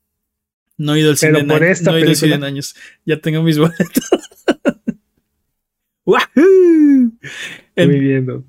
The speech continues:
Speaker 1: entonces, este, el nuevo tráiler de la película de Mario y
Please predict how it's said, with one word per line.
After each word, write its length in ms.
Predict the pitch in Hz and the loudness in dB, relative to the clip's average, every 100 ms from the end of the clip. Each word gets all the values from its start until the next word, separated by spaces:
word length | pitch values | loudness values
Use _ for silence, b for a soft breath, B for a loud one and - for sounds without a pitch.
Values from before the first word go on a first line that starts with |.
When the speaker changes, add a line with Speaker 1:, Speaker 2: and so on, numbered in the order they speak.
| - | -4
Speaker 1:
entonces, 800 | 175 170 175 175 170 180 170 - | 0 2 2 2 2 2 0 -2
este, 880 | 170 147 - - 151 147 147 147 - - | -2 0 -2 -4 0 2 2 -2 -6 -10
el 140 | 156 | -2
nuevo 300 | 170 196 214 | 0 2 0
tráiler 580 | 214 165 165 165 165 165 - - | 0 0 2 2 2 0 -6 -10
de 580 | 151 147 151 151 151 202 | -4 -2 0 0 -2 -2
la 180 | 147 | -4
película 400 | 143 147 170 160 | -2 -4 0 0
de 100 | 131 | 0
Mario 760 | 120 120 139 151 139 127 135 170 B B B _ _ | -4 -4 -2 0 0 -2 -4 -6 B B B _ _
y 580 | 165 160 151 147 170 | -2 0 -2 -4 -6